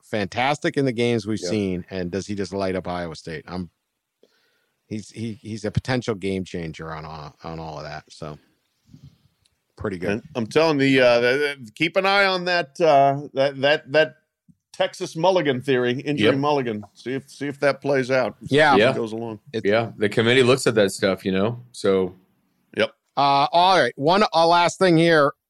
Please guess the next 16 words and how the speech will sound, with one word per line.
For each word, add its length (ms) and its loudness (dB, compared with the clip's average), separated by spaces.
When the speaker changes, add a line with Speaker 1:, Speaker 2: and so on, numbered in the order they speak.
Speaker 1:
Virginia 600 2
Tech 480 -2
and 160 2
Virginia, 640 2
they, 280 2
they 100 0
don't 160 0
play 220 0
to 80 0
the 100 0
end 120 0
of 80 -4
the 60 -2
year, 200 2
of 100 -4
course. 380 -6